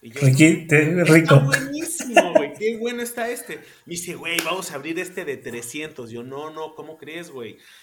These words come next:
Speaker 1: Este, me dice, "Güey, no hay pedo, me los mandan de muestra, ¿no? O sea,
Speaker 2: Ah, ok.
Speaker 1: no hay pedo, vamos a darle". Lo destapa, güey, y yo ya hasta se me hacía baba la boca. Dije, "Esto vas a ver", o sea, si a
Speaker 2: Ajá.
Speaker 1: siete euros sabía rico, esto
Speaker 2: Ajá.
Speaker 1: va a ser una explosión en mi mente.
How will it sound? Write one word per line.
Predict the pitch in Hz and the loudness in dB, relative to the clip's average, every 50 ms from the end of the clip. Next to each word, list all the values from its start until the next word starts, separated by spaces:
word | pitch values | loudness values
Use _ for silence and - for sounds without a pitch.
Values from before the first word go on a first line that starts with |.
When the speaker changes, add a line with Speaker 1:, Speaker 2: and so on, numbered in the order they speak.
| _ _ _ | _ _ _
Speaker 1:
Este, | 110 120 117 113 113 | -12 -12 -12 -12 -12
me | 117 156 | -12 -10
dice, | 165 - 165 135 | -10 -10 -10 -10
"Güey, | 135 151 160 160 | -10 -10 -10 -10
no | 147 156 | -10 -12
hay | 160 156 | -12 -12
pedo, | - 151 151 143 127 | -10 -10 -8 -8 -8
me | 120 117 | -10 -10
los | 113 113 - | -10 -12 -10
mandan | 123 131 135 147 156 151 135 | -10 -12 -12 -10 -12 -12 -12
de | 123 | -12
muestra, | 113 117 123 139 135 135 - - 95 92 | -10 -10 -8 -10 -10 -12 -14 -20 -20 -20
¿no? | 95 101 123 151 | _ -18 -16 -16
O | 151 - | -16 -14
sea, | - 123 117 113 | -14 -14 -4 2
Speaker 2:
Ah, | 123 117 110 | 4 4 4
ok. | 110 - - 110 127 131 | 4 2 0 2 2 0
Speaker 1:
no | 135 | 0
hay | 139 147 - | -2 -4 -2
pedo, | 160 151 139 127 113 | -2 -2 -2 -2 -4
vamos | 123 135 143 135 - | -4 -4 -6 -6 -8
a | 135 | -10
darle". | 120 127 131 127 117 104 95 - _ _ - - - - - _ - - _ _ _ | -10 -10 -10 -10 -12 -16 -18 -20 _ _ -16 -16 -16 -18 -20 _ -20 -20 _ _ _
Lo | - 107 107 | -16 -14 -14
destapa, | 107 107 107 - - 143 165 - - 180 180 | -12 -14 -14 -14 -14 -14 -14 -12 -12 -14 -14
güey, | 175 180 180 175 - | -12 -10 -12 -12 -12
y | - 127 135 | -14 -12 -10
yo | 160 175 | -8 -6
ya | 175 170 170 165 135 - - - - - _ | -4 -2 -2 -2 -4 -6 -10 -16 -20 -20 _
hasta | - 135 139 - - 151 127 | -8 -8 -8 -8 -8 -10 -10
se | - 151 131 | -8 -8 -8
me | 131 135 | -8 -8
hacía | 131 - 165 160 | -8 -8 -6 -4
baba | 160 160 160 170 165 | -4 -2 -2 -2 -2
la | 151 123 | -2 -4
boca. | 117 127 135 135 135 | -6 -6 -8 -10 -10
Dije, | 135 139 135 - 147 | -12 -12 -12 -14 -14
"Esto | 139 143 - 165 | -14 -14 -14 -12
vas | 156 160 156 - - | -12 -12 -10 -10 -10
a | 156 127 | -10 -10
ver", | 123 120 127 165 175 | -10 -10 -10 -10 -12
o | 127 | -12
sea, | 120 - 131 120 | -14 -12 -6 2
si | - | 2
a | 135 | 4
Speaker 2:
Ajá. | 123 120 113 123 | 4 4 4 2
Speaker 1:
siete | 127 127 - - - 165 | 0 -2 -6 -10 -12 -14
euros | 170 175 185 180 - | -12 -10 -10 -10 -10
sabía | - 117 117 127 139 139 | -10 -10 -8 -8 -8 -8
rico, | 139 135 131 - - 147 | -8 -12 -14 -14 -14 -14
esto | 151 - _ - | -14 -10 _ 0
Speaker 2:
Ajá. | 151 131 113 123 123 123 123 - - - - - - - _ _ _ 123 | 2 4 4 4 4 4 2 -2 -8 -12 -14 -14 -16 -18 _ _ _ -10
Speaker 1:
va | 123 | -10
a | |
ser | 123 - 160 147 | -10 -10 -12 -10
una | 151 156 156 | -10 -10 -12
explosión | 156 - - _ 131 123 120 120 - - 143 143 143 151 | -12 -14 -16 _ -12 -12 -12 -12 -12 -10 -10 -10 -8 -10
en | 143 143 | -12 -12
mi | 127 120 | -12 -12
mente. | 117 123 139 147 147 147 123 113 104 - | -12 -10 -12 -12 -14 _ -16 -16 -16 -18